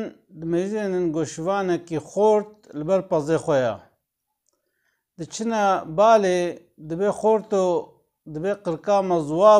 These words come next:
بوو، ورێ مەژی برچی بوویە، تکارێ هەنێک شیر بدێمە. ئەو ژی دبێ وەڵا قسوورێ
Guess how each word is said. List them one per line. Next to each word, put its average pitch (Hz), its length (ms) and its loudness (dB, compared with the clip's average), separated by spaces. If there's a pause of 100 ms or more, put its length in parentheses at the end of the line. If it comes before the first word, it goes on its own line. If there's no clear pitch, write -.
بوو، 151 420 0 (760)
ورێ 170 360 -2
مەژی 180 340 -4
برچی 160 500 -4
بوویە، 147 400 2 (960)
تکارێ 220 480 2 (360)
هەنێک 202 300 -2
شیر 202 320 -4
بدێمە. 151 520 -2 (1800)
ئەو 196 160 0
ژی 202 140 -2
دبێ 175 180 -4
وەڵا 202 180 2 (140)
قسوورێ 190 380 -4